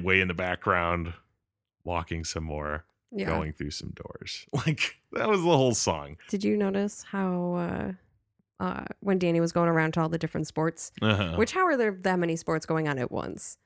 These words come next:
Speaker 2: But
Speaker 1: <laughs>
Speaker 2: whatever. And he goes to basketball. They're all wearing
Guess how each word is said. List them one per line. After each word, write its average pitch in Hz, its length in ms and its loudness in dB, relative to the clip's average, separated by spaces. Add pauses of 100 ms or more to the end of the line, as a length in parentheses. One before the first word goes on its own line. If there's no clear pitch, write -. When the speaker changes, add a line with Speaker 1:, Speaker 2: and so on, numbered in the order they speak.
(440)
Speaker 2:
But 170 440 6
Speaker 1:
<laughs> - 680 -12
Speaker 2:
whatever. 170 800 -2 (360)
And 208 80 2
he 196 80 4
goes 175 440 -2
to 165 400 -2 (140)
basketball. 180 800 0 (120)
They're 196 160 4
all 185 160 6
wearing 175 680 0